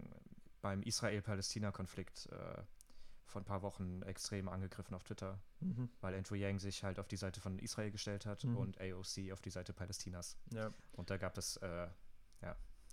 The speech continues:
Speaker 1: <laughs> ein paar sehr harsche Tweets
Speaker 2: Ja,
Speaker 1: von ihr
Speaker 2: much,
Speaker 1: in Richtung
Speaker 2: m-,
Speaker 1: Yang.
Speaker 2: much love für A O C, aber ihr, ähm,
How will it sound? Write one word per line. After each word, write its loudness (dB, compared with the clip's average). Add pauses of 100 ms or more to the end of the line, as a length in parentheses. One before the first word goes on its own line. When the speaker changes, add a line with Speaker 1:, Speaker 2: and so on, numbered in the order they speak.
Speaker 1:
<laughs> 4
ein 4
paar 6 (420)
sehr 10
harsche 10 (680)
Tweets 2
Speaker 2:
Ja, 8
Speaker 1:
von 8
ihr 6
Speaker 2:
much, 10
Speaker 1:
in 6
Richtung 12
Speaker 2:
m-, 6
Speaker 1:
Yang. 0 (140)
Speaker 2:
much 10
love 12
für 8
A 12
O 12
C, 8
aber 10
ihr, 8
ähm, 6